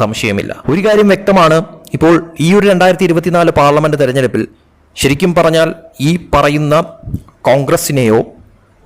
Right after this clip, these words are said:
അല്ലെങ്കിൽ എൽ ഡി എഫിനെയോ ഇപ്പോൾ കേരളത്തിൽ നിന്ന് തന്നെ അതിലെ എം പിമാർ ജയിച്ചു പോയിട്ട് കേന്ദ്രത്തിൽ യാതൊരു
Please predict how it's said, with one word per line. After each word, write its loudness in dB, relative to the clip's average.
അല്ലെങ്കിൽ 0
എൽ 0
ഡി 2
എഫിനെയോ 0
ഇപ്പോൾ 0
കേരളത്തിൽ -2
നിന്ന് 2
തന്നെ -2
അതിലെ 0
എം 2
പിമാർ 2
ജയിച്ചു 0
പോയിട്ട് 0
കേന്ദ്രത്തിൽ -2
യാതൊരു 2